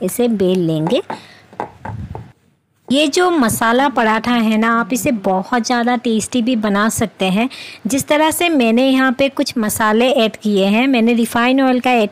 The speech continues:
किया है, आप चाहे तो देसी घी का भी ऐड कर सकते हैं। मैंने यहाँ पे कश्मीरी लाल मिर्च का ऐड किया है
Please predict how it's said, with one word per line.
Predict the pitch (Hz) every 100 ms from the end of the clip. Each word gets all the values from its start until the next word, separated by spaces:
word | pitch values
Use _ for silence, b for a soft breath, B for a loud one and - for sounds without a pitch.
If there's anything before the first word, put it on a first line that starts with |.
| -
किया | 220
है, | 240
आप | 233 233
चाहे | - 233 240
तो | 233 254
देसी | 214 202 - 247
घी | 214 220 -
का | 220
भी | 214 254
ऐड | 302 214
कर | - 208
सकते | - 185 -
हैं। | 262 B B B B B -
मैंने | 233 240 269
यहाँ | 254 247
पे | 262 -
कश्मीरी | 269 - 302 320 349
लाल | 262 226
मिर्च | 247 247 -
का | 254
ऐड | 233 196 -
किया | 202 196
है | 220